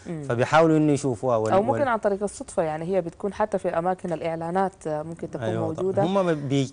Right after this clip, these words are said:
Speaker 2: بيجذبوا
Speaker 1: مم.
Speaker 2: الناس جذب ل-، لهذه المواقع.
Speaker 1: أكيد طبعًا أستاذ محمد، بنتمنى إنه المسألة دي تكون م-، يعني متوفرة، آه، في، آه، البيوت ك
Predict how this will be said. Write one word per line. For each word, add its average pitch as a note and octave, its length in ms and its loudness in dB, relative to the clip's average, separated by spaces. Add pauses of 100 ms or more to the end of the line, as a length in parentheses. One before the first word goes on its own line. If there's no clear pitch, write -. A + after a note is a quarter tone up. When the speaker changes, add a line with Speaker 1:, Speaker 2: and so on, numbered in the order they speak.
Speaker 2:
بيجذبوا D3 480 0
Speaker 1:
مم. B2 40 2
Speaker 2:
الناس B2 260 0
جذب A2 280 -2
ل-، G#2 240 -2
لهذه G#2 380 -2
المواقع. G2+ 320 -4 (380)
Speaker 1:
أكيد G#3 200 -6
طبعًا F3+ 260 -2
أستاذ D#3+ 240 -8
محمد، F#3 340 -4
بنتمنى E3 480 -6
إنه F3+ 140 -6
المسألة E3 360 -4
دي E3 140 -6
تكون F3+ 460 -4 (100)
م-، - 20 -12
يعني D#3 260 -8
متوفرة، E3 640 -2 (400)
آه، D#3 140 -2
في، F3 500 -10
آه، D#3 380 -6
البيوت E3+ 540 -4
ك D3+ 400 -2